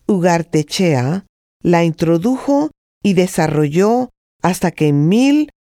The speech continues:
novecientos treinta y tres se fundó la empresa mexicana de lucha libre. En México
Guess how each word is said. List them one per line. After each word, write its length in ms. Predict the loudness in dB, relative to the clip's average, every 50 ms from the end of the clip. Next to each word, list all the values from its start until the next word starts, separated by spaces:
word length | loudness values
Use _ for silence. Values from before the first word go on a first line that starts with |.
| _ _ _ _ _ -2
novecientos 880 | 0 2 2 2 2 0 -2 -2 -2 0 0 -2 -2 -4 -4 -4 -4
treinta 440 | -4 -2 0 0 0 -2 -2 -2 -2
y 40 | -2
tres 520 | -4 -4 -2 -2 -2 -2 -4 -4 -8 -12 -18 _ _ _ _ _ _
se 220 | -4 -2 0 0
fundó 640 | 0 0 0 0 0 0 0 0 0 0 0 -2 -6 -10 _ _ _ _ _
la 220 | -2 0 2 2 2
empresa 580 | 0 -2 -2 -2 0 0 0 0 -2 -2 -2
mexicana 840 | 0 0 0 0 -2 -4 -4 -2 -2 0 0 0 0 0 -2 -4 -6 -10 _ _ _ _ _ _ _
de 220 | -4 0 2 2 2
lucha 340 | 2 0 -2 -2 -2 -2 -2
libre. 480 | -2 -2 -2 -4 -4 -6 -6 -6 -10 _ _ _ _ _ _ _ _ _ _ _ _ _ _ _ _ _ _ _ _ _
En 200 | -2 0 0 0
México 720 | 0 0 0 -2 -2 -4 -4 -4 -2 -2 -2 -2 -4 -6